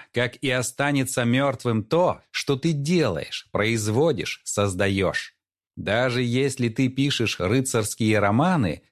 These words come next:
то не обязательно увешивать стены старинными мечами и кинжалами, а по углам устанавливать доспехи. Профессия, эпоха, вдохновение черпаются из мелочей, нюансов,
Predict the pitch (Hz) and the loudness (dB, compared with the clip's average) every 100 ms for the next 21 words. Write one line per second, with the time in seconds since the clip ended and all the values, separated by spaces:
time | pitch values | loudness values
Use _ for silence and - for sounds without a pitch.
0 | - 139 165 165 156 160 170 196 165 156 | -2 2 2 2 2 2 2 0 2 4
1 | 147 139 165 160 135 127 - - 180 175 | 4 4 2 2 2 2 0 0 2 2
2 | 143 - 135 147 165 147 143 139 127 - | 2 2 2 4 4 4 4 4 2 2
3 | 156 156 151 139 147 - 151 123 120 147 | 2 2 2 0 -4 -2 0 2 2 2
4 | 120 95 85 78 - - 110 107 117 123 | 2 0 0 -4 -6 -2 -2 2 2 2
5 | 113 160 208 160 123 - 120 120 113 98 | 2 2 2 0 -2 0 2 4 2 2
6 | 87 85 - 101 135 - 151 113 - - | 0 -2 -2 -2 -2 -2 0 0 -2 -10
7 | 87 - _ _ _ 76 - 110 135 143 | -14 -16 _ _ _ -8 -4 -2 -2 -2
8 | - 110 87 - - 107 92 - 135 165 | -2 -2 -2 -4 -4 -4 -2 -2 0 0
9 | - 104 78 - - _ - 95 113 131 | 0 -2 -2 -6 -20 _ -8 -4 -4 -2
10 | 127 127 165 165 135 110 85 71 _ - | -2 0 0 0 0 0 -4 -6 _ -10
11 | - 113 143 - 135 135 131 127 127 131 | -4 -2 0 0 0 0 -2 -4 -2 -2
12 | 107 123 120 120 - 139 139 104 - _ | 2 2 2 0 0 0 0 0 -6 _
13 | _ _ 92 107 107 110 117 110 - - | _ _ 0 2 2 2 0 -2 -4 -8